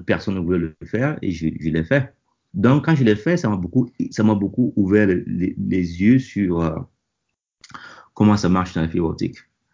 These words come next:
Et, euh, la vidéo, c'est la même chose, euh, qu'on appelle le,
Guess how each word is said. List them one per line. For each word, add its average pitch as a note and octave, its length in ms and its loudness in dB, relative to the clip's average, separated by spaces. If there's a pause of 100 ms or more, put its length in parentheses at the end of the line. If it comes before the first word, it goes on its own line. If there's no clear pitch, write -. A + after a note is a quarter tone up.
(400)
Et, F2+ 320 2
euh, D#2 60 -2 (500)
la F2+ 240 -2
vidéo, G2+ 320 6
c'est G2+ 100 0
la F2+ 80 4
même F#2+ 140 2
chose, G#2 240 -2 (160)
euh, F2+ 400 -6 (320)
qu'on E2+ 160 -4
appelle E2 240 0
le, D#2+ 280 0